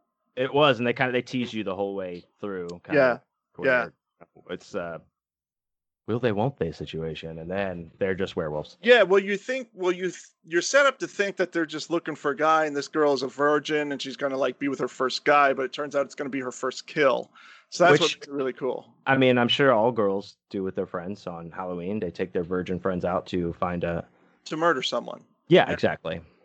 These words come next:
Speaker 2: That's what girls do. That and, that, and they practice kissing.
Speaker 1: I'll never understand 'em.
Speaker 2: Uh, well, you know, who does? Who
Speaker 1: But,
Speaker 2: does?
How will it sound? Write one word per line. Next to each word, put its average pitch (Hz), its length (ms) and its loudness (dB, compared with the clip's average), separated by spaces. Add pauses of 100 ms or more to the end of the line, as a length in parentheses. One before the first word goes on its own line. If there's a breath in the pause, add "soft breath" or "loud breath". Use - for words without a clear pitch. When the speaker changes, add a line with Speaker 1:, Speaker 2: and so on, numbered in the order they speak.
Speaker 2:
That's 185 200 4
what 254 120 -8
girls 208 220 -2
do. - 220 -10 (280)
That 190 240 6
and, 185 140 -8
that, 196 360 2
and 180 100 -6
they 175 100 -2
practice 190 440 -4
kissing. 135 460 -12 (340)
Speaker 1:
I'll 113 140 6
never 104 260 6
understand 90 440 -2
'em. 95 100 -8 (420)
Speaker 2:
Uh, 139 260 -8
well, 143 240 -4
you 151 100 -4
know, 170 320 -2
who 226 120 -10
does? 135 460 -6 (120)
Who - 100 -10
Speaker 1:
But, 190 60 -2
Speaker 2:
does? - 280 -2